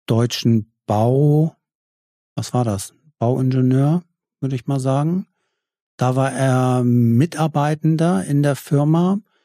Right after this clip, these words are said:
und die haben auch schon restauriert, renoviert, Gärten angelegt, also sehr viel,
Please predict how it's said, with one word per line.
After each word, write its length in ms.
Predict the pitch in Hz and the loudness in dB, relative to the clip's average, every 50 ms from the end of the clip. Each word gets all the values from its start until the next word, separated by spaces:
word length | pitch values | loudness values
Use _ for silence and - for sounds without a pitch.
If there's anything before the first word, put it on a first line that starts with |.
| _ _ _ _ _ _ - | _ _ _ _ _ _ -2
und 180 | 143 135 123 | -2 0 0
die 160 | 143 139 139 | 2 0 0
haben 300 | 127 143 156 156 160 165 | 2 0 0 0 0 0
auch 180 | 135 160 175 170 | 0 -2 -2 -2
schon 240 | - - 143 123 113 | -2 -2 0 0 0
restauriert, 1040 | 107 120 123 - - 131 127 117 139 131 151 156 156 156 160 156 - - - - - | 0 -2 -2 -2 -2 -4 -2 -2 -2 0 0 2 2 0 0 -2 -6 -12 -16 -8 -4
renoviert, 760 | 139 139 147 147 143 139 131 131 131 135 135 135 - - - - - | 0 0 2 2 2 0 0 0 2 2 2 0 -2 -6 -12 -12 -6
Gärten 400 | - 131 127 139 - - 131 127 | -2 -2 -2 -2 -2 -2 -2 -2
angelegt, 640 | 123 131 127 123 123 123 120 120 120 120 120 - - | -2 0 0 2 2 2 2 2 2 2 0 -2 -6
also 180 | 117 113 120 | -8 -6 -4
sehr 260 | 117 110 131 135 139 | -2 0 0 0 0
viel, 680 | 131 - - - 135 135 135 131 135 131 131 131 135 135 | -2 -4 -4 -2 0 2 2 2 2 2 2 0 0 -2